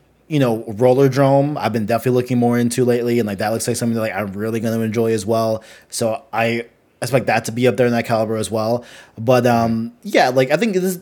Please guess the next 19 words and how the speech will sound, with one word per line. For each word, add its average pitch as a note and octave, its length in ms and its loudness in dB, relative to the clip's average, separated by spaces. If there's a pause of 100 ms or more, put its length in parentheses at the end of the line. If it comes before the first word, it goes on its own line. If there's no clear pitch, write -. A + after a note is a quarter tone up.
this D#3+ 160 2
is F#3 200 4 (160)
just D#3+ 160 0
another D3+ 420 4
example C3+ 480 2
of, G#2+ 140 2
like, A2+ 420 -4 (160)
I B2 120 -2
mean, C3 260 0
I A#2+ 160 2
just - 400 0
imagine C3 360 2
Shuhei, B2 540 2
like, G2+ 160 -6
really C3 360 2
picking C3+ 340 0
these B2+ 180 0
games A#2+ 440 -2 (220)
specifically, G#2+ 800 -4